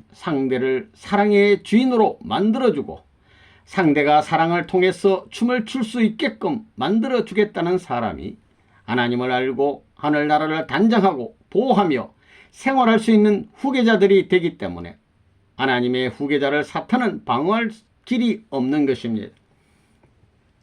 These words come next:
죽는 것을 보고 분하게 느끼는 이상의 그 자리를 넘어서 원수들을 사랑하게 되면 원수의 세계를 지배할 수 있고 사탄이 물러감으로 말미암아 원수의 세계가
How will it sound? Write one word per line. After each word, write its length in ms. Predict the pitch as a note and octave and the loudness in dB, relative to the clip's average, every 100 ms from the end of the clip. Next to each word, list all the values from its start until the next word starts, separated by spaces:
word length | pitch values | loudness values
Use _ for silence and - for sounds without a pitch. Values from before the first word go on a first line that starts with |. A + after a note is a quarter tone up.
| - - - _ | -20 -20 -20 _
죽는 380 | - F#3 G3 G3+ | 0 4 8 8
것을 280 | G3 G3+ F#3 | 8 6 6
보고 320 | G3 G3 G3+ | 6 6 4
분하게 460 | - G#3+ G#3+ G3+ G3 | 2 2 6 6 6
느끼는 580 | F#3+ G#3+ B3+ A#3+ A3 - | 4 2 -2 0 -2 -2
이상의 540 | B3+ B3 A3+ F3 - | -2 2 0 0 -2
그 280 | - A#3+ F3 | -4 -2 -2
자리를 480 | - A#3+ B3+ F#3+ C#3+ | -2 -2 0 0 0
넘어서 580 | C3 A#3+ D#3+ - G2+ - _ _ - | 0 2 0 -4 -10 -12 _ _ -10
원수들을 600 | A2 B2 B2 B2 B2 B2+ | -4 -4 -4 -4 -4 -4
사랑하게 540 | - G3 A3+ C4 A#3+ | -4 -2 0 0 0
되면 280 | E3+ A#2 F2 _ _ _ _ - _ | 0 -2 -6 _ _ _ _ -20 _
원수의 520 | - D3+ A#2+ C#3 C3+ | -2 0 0 0 0
세계를 460 | C#3 C#3+ C3+ C#3+ C#3+ | 2 0 0 -2 -4
지배할 360 | - A3+ G#3+ F#3 | -4 -4 -2 -2
수 140 | F#3+ | -4
있고 460 | C#3 - C#2+ E2+ _ _ _ | -6 -8 -16 -16 _ _ _
사탄이 460 | _ C#3 - C3 B2+ | _ -8 -4 -4 0
물러감으로 600 | B2+ D#3+ C3+ C3 C3 C3 | 0 2 0 0 -2 -2
말미암아 640 | C3 C#3 D3 C#3 D#3 D#3 - _ - | -2 -2 -2 -2 -2 -4 -6 _ -2
원수의 500 | C#3 G3+ G#3 A#3+ A3 | 0 0 0 0 0
세계가 580 | B3 B3 G#3 D3 - | -2 -2 -2 -4 -12